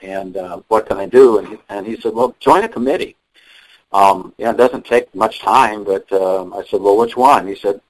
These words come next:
uh, "The ambassadors." Uh, I said, "Well, what do they do?" He said, Well, uh, they meet for lunch once a month and hand out um, you know, uh, n-, new member packets, and, you know, your job is to go out and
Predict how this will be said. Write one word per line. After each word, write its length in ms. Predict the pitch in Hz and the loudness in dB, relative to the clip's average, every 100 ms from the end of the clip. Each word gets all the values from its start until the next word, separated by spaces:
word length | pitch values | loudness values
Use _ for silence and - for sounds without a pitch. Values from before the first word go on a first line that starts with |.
| - | -12
uh, 140 | 110 110 _ _ _ | -10 -10 _ _ _
"The 140 | 110 | -2
ambassadors." 800 | 120 120 131 170 - 82 78 - - | 0 4 4 4 -2 -10 -10 -14 -12
Uh, 240 | 98 98 98 | -6 -4 -4
I 60 | |
said, 120 | 101 107 | -4 -2
"Well, 120 | 107 | 4
what 140 | 120 | 4
do 80 | 127 | 4
they 180 | 131 156 | 4 2
do?" 160 | 98 95 | 0 -2
He 60 | 92 | -2
said, 160 | 110 101 | -4 0
Well, 280 | 117 139 - _ _ _ _ _ - | 4 4 0 _ _ _ _ _ -2
uh, 280 | 107 107 | 2 2
they 100 | 101 | 2
meet 260 | 104 139 139 _ _ _ - | 2 0 -4 _ _ _ 0
for 100 | 120 | 4
lunch 280 | 131 147 | 6 4
once 240 | 127 127 - | -2 -6 -6
a 40 | |
month 360 | 110 120 139 - | -2 0 -2 -6
and 340 | 110 104 101 | -10 -10 -12
hand 280 | 98 123 123 | -6 -2 4
out 240 | 120 117 - _ - | 4 4 0 _ -12
um, 720 | 107 107 104 104 101 101 101 _ | -8 -6 -6 -8 -14 -16 -16 _
you 160 | _ 107 | _ -2
know, 280 | 104 95 101 | 0 0 0
uh, 280 | 101 98 95 - - - _ - | 0 2 0 -4 -18 -20 _ -10
n-, 180 | 113 120 | -8 -2
new 260 | 117 135 | 4 6
member 300 | 143 139 127 | 6 4 4
packets, 520 | 113 143 143 113 107 - | 2 4 2 0 -8 -8
and, 500 | 110 104 104 104 107 | -10 -8 -10 -12 -6
you 80 | |
know, 200 | 113 104 | -2 0
your 220 | 107 113 123 | 0 0 2
job 300 | 113 117 117 | 4 4 2
is 100 | 107 | -4
to 120 | 101 | -4
go 180 | 107 110 | 0 4
out 280 | 110 113 - | 4 2 -6
and 220 | 101 | -16